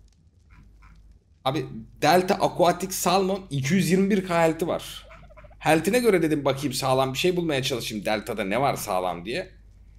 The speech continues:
Çok saçma sapan balıklar, aqualar falan, aquatikler. Deli gibi iki yüz küsür K falan ya.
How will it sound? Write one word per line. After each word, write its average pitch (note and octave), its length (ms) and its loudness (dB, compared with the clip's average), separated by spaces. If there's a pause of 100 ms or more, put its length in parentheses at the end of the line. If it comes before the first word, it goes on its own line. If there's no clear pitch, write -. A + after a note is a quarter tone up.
(320)
Çok E3 220 -2
saçma F#3+ 280 2
sapan F#3+ 280 2
balıklar, F#3 380 4
aqualar F#3+ 520 4
falan, F#3 280 -2
aquatikler. D#3+ 680 -6 (1000)
Deli C3+ 260 0
gibi E3 160 0
iki D3 200 -6
yüz E3+ 100 -4
küsür - 260 -4
K D#3 180 2
falan C#3 240 0
ya. A2+ 420 -8